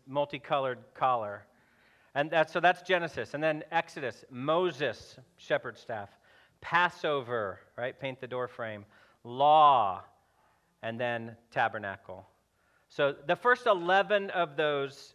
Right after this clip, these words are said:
motions take us from the beginning of time through Exodus, when God delivered Israel from slavery in Egypt, and he gave them his law, his Ten Commandments at the foot of Mount Sinai.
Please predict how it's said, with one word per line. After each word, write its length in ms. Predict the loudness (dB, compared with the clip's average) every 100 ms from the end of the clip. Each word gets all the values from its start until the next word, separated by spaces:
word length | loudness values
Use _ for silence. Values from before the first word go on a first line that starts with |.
| _
motions 600 | -4 -2 -2 -6 -8 -10
take 280 | -6 -4 -2
us 140 | -6 -6
from 200 | -6 -6
the 80 |
beginning 560 | -6 -8 -4 -4 -2 -4
of 140 | -6
time 440 | 0 2 2 0 -6 -16 _ _ _ -2
through 260 | 0 0
Exodus, 800 | 0 -2 -4 -8 -4 -4 -6 -18 _ _ _
when 200 | -6 -4
God 340 | 4 6 6 2
delivered 640 | -4 -2 -2 -2 -4 -6 -16 _ _
Israel 580 | -4 -4 -4 -4 -2 -2
from 240 | -4 -8
slavery 640 | -10 -10 -2 -2 -2 -4 -4
in 100 | -4
Egypt, 380 | -4 -4 -6 -6
and 140 | -6
he 100 | -4
gave 400 | -4 -2 0 -2
them 200 | -4 -6
his 280 | -6 -8 -10
law, 720 | -4 4 4 6 2 0 -4 -12 _ -20 -12
his 180 | -10 -10 -12
Ten 320 | -6 -4 -4
Commandments 640 | -8 -8 -4 -4 -6 -8
at 120 | -8 -8
the 60 |
foot 380 | -10 -2 0 -2 -10 _ _ _ _ _ -10
of 100 | -2
Mount 220 | -2 -2
Sinai. 580 | -2 0 0 -4 -8